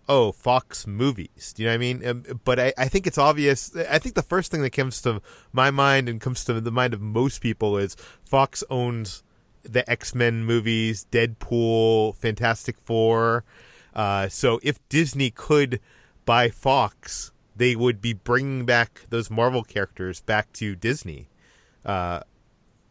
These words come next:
theoretically. I think that's a big thing. And the, the second thing that hit me, uh, when, when seeing this, and, uh, well, I, actually, t-,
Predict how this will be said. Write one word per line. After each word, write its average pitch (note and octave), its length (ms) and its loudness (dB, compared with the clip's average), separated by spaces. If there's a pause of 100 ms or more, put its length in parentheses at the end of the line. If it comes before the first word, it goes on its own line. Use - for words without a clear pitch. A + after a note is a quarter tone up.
theoretically. A2+ 760 -2 (140)
I F#2 60 -12
think F#2+ 180 -6
that's G2+ 200 -2
a G2 100 0
big G2 220 -4
thing. G#2 180 -4
And A2 140 -6
the, A#2+ 80 -2
the A2 200 -4
second C#3 360 -2
thing A#2+ 140 -2
that A2 120 -2
hit A2 180 -2
me, G#2+ 360 -6 (440)
uh, F#2+ 260 0
when, G2 400 -4
when A2 200 -6
seeing G#2+ 220 -4
this, G#2+ 240 -4
and, G2 180 -10
uh, G2 440 -4 (560)
well, D3 180 2
I, D3 180 -6
actually, B2 300 0
t-, - 80 -20